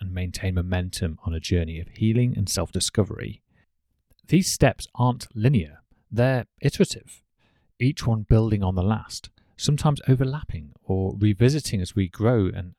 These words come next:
as our needs change. They're not a quick fix, but rather a framework for understanding and action that can guide us through the darkest times towards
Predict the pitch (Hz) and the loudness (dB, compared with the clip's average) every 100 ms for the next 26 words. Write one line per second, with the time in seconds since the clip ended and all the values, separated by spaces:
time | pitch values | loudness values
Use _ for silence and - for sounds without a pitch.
0 | - 156 170 110 117 - - - - - | -6 -2 0 0 -2 -6 -8 -8 -8 -12
1 | - - _ _ _ _ _ - 117 117 | -20 -20 _ _ _ _ _ -2 0 2
2 | 135 - 117 - 120 - - - 135 - | 0 0 -2 0 -2 -2 -8 -2 0 0
3 | - - - _ _ - - 131 135 139 | -6 -16 -18 _ _ -8 -2 -2 0 0
4 | - 95 - 127 139 120 95 - - 107 | 0 -2 0 0 2 2 2 0 0 4
5 | 104 - 113 110 104 85 80 - _ 117 | 4 2 0 0 0 -4 -8 -16 _ 0
6 | 107 - _ 135 - - 104 87 85 - | 0 -2 _ -10 -8 0 0 0 -6 -10
7 | - 92 90 - - - 107 95 - 104 | 0 2 2 -4 -12 -8 -6 -2 0 2
8 | 127 131 90 - - - 117 117 101 98 | 2 2 0 -4 -14 -2 2 2 2 0
9 | 98 - 104 - 98 80 - - 104 98 | -2 -4 -8 -6 -8 -8 -12 -10 -8 -2
10 | 101 101 | -2 -2